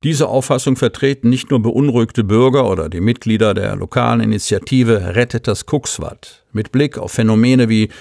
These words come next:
das Fisch- oder das Muschelsterben sowie die Ende vergangener Woche diagnostizierte Kolibakterienkonzentration an einigen Cuxhavener Badestellen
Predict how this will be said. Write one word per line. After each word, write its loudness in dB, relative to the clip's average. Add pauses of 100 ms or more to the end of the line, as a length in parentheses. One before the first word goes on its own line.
(160)
das 0
Fisch- -2
oder -6
das -8
Muschelsterben 2 (280)
sowie 0
die -2
Ende -2
vergangener 2
Woche 0
diagnostizierte -4
Kolibakterienkonzentration 0
an 0
einigen -2
Cuxhavener -2
Badestellen 2